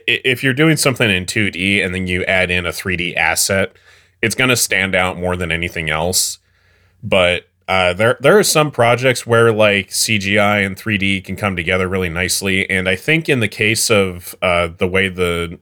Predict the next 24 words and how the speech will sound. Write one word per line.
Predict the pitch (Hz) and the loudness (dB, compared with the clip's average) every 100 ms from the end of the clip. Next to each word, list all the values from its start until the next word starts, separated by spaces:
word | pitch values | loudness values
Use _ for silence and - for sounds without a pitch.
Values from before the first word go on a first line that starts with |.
| - | -6
the | 110 | -2
new | 87 82 98 113 | -2 -4 -4 -6
project | 110 135 131 139 - | -2 0 2 2 0
looks, | 143 156 160 - - - - - | 0 0 -2 -6 -8 -20 -20 -8
one, | 98 127 165 | 0 2 2
it's | 147 | 0
being | - 143 110 | 2 2 2
made | 104 117 | 0 0
by | 101 104 | 2 2
a | 95 | 2
company | - 104 104 107 104 | 0 -2 0 0 0
that, | 90 92 90 85 - _ _ - - | 2 2 2 0 -6 _ _ -20 -6
uh, | 90 90 87 87 - | 0 2 2 -2 0
already | 104 104 110 113 101 | 2 4 2 2 0
proved | - 90 92 104 | -4 -6 -4 -2
that | 104 85 | -2 -2
they | 95 | -2
know | 92 | -2
how | 90 95 | 0 0
to | 92 | 0
use | 82 92 92 | -2 -4 -2
C | - 92 | -2 -2
G | 92 87 | -2 0
I, | 90 90 92 92 90 | 2 2 2 0 -2